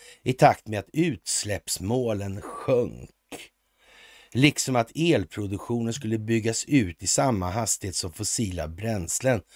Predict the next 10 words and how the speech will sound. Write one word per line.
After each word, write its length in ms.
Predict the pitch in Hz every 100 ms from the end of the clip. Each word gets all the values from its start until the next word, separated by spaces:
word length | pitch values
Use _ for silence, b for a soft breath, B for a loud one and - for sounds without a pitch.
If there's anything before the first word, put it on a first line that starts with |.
| b b b -
fasades 800 | - 151 113 - - 85 - -
ut, 560 | 73 - - - - - _ b b b
och 120 | 113
att 100 | 131
medborgarna 720 | 131 156 143 90 101 113 107 113
nu 260 | 117 127
skulle 280 | 92 - 98
agera 600 | 87 113 98 110 113 120 117
och 100 | -
konsumera 880 | 107 101 - 117 110 113 123 101